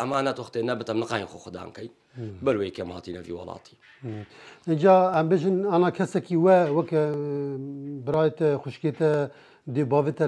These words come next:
Speaker 2: لە گوندمانە، یان جی ئەو جی تەڤاتنە ئەڵمانیا؟
Speaker 1: خودێ بەس دیو بابێت مماینە لێ دەرێ. ئەم
Speaker 2: هم.
Speaker 1: مالێ خودێ بوو چار برا بووین.
Speaker 2: هم.
Speaker 1: ئەم هەر چار ئەڵمانیانە و چار خوشکێت مژ لە ئەڵمانیانە و مال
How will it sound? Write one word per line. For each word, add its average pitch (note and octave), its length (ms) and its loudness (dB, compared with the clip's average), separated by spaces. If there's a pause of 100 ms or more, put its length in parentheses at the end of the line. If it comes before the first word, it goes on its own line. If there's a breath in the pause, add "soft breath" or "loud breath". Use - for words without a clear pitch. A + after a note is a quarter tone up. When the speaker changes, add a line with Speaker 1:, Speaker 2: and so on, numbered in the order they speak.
Speaker 2:
لە C3 120 0
گوندمانە، D#3 440 2 (160)
یان F3+ 100 0 (100)
جی F#3 140 -4 (180)
ئەو F3+ 120 4
جی - 100 -4
تەڤاتنە C3+ 420 0 (360)
ئەڵمانیا؟ A2+ 440 -6 (300)
Speaker 1:
خودێ B2 260 2 (120)
بەس D3 160 6 (200)
دیو C3+ 180 -2
بابێت A#2 320 8
مماینە G2 360 -2 (100)
لێ F#2 220 -6
دەرێ. G2+ 200 0 (200)
ئەم A#2 120 0 (200)
Speaker 2:
هم. G2+ 180 -6
Speaker 1:
مالێ A2+ 260 2
خودێ G#2 220 -2
بوو G2+ 80 -4 (100)
چار A2+ 280 0
برا G2 240 -2
بووین. B2 200 -4 (220)
Speaker 2:
هم. A#2+ 280 -4
Speaker 1:
ئەم G#2 120 -2 (180)
هەر A2 160 -4
چار G2 220 -6
ئەڵمانیانە F#2 540 -6
و F2 100 -10
چار G#2+ 180 -4
خوشکێت - 340 -10
مژ F2 80 -6 (100)
لە F2 80 -10
ئەڵمانیانە F2 600 -10
و - 40 -14 (920 soft breath)
مال C#3+ 160 6